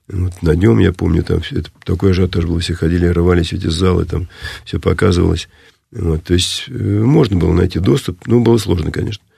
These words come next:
Вот, сейчас все открыто, наша голливудская продукция здесь, у нас просто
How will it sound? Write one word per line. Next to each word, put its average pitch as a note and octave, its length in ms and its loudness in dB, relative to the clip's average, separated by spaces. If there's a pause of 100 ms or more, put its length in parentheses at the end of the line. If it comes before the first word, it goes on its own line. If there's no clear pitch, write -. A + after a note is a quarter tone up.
(540)
Вот, F#2+ 300 -2
сейчас - 540 0
все - 240 0
открыто, B2 520 0 (260)
наша G2+ 360 0
голливудская G#2 420 4
продукция E2+ 480 0
здесь, F2+ 260 0
у F2 60 0
нас F2 180 -2
просто - 420 -10